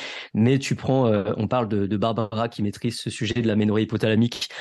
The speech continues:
à deux mille pour cent, qui a un accompagnement sur le sujet et qui peut justement aider énormément. Tu prends Clément Noblet qui, à un moment, est rentré dans un délire sur l'histamine sur l'année dernière,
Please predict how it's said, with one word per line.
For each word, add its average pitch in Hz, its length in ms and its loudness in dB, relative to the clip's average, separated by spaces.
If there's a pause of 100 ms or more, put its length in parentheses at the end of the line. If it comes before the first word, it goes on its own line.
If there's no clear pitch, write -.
(120)
à 104 160 -2
deux 113 160 2
mille 135 180 6
pour 123 160 -6
cent, 120 280 0
qui 117 100 -4
a 104 40 0
un 104 60 -2
accompagnement 110 480 0
sur - 220 -6
le 107 80 -4
sujet 113 400 -2
et 104 40 -4
qui 107 180 -8
peut 127 280 0
justement 113 340 -2
aider 107 160 0
énormément. 107 440 0 (480)
Tu - 140 -4
prends 135 180 0
Clément 143 320 0
Noblet 135 400 2
qui, 135 140 -4
à - 20 0
un - 20 -2
moment, 123 240 0
est 113 60 -2
rentré 113 320 -6
dans 113 220 -2
un 110 40 -2
délire 127 280 0
sur 127 160 -4
l'histamine 123 480 0
sur 117 160 -4
l'année 110 200 0
dernière, 117 380 0